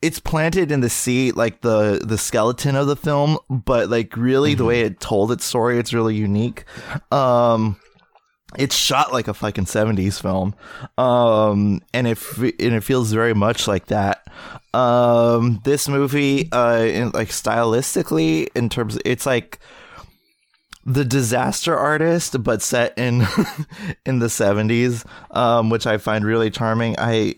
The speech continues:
Speaker 1: I think that when he is in his pimp character, it is very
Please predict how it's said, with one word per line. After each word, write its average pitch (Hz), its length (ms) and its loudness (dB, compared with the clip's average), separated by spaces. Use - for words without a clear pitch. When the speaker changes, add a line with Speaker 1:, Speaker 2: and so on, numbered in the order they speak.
Speaker 1:
I 110 240 2
think 127 420 -4
that 117 300 0
when 110 240 0
he 113 340 2
is 107 240 2
in 113 100 0
his 107 180 0
pimp - 340 -4
character, 117 680 0
it 135 120 0
is 127 240 2
very 110 680 2